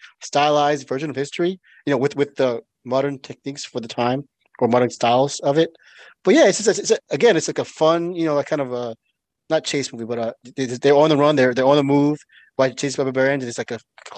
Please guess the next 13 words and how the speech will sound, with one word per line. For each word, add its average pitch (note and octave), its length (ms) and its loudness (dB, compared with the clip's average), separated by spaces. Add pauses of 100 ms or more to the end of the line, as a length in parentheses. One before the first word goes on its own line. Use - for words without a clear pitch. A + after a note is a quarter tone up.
uh, A#2+ 300 0
clashes C#3+ 460 0
and A#2+ 240 0 (360)
little C#3+ 160 2 (380)
intrigue D3 380 -2
and C3 100 -4
twists C#3+ 220 -8
and - 80 -18
turns C#3 280 -2
at B2 120 -2
every, B2 280 0
at B2 80 0
every, B2+ 240 -2